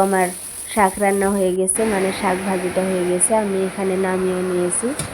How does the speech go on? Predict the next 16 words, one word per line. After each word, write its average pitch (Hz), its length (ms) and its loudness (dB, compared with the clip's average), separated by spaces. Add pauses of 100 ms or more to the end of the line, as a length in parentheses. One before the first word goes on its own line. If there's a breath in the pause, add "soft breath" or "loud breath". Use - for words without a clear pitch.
(120)
আমার 226 220 12
আজকে 226 300 8
রান্না 220 380 8
বান্না 220 320 4
হয়ে 202 160 4
গেছে। 208 280 2 (140)
এখন 202 260 2
আমি 202 200 6 (220)
বাসনগুলো 196 580 2
ধুয়ে 196 260 2
নিব, 185 180 2 (180)
যেগুলো 196 340 2
রান্না 190 300 4
বান্না 190 320 2
করতে 185 240 -6
বাসন 185 340 0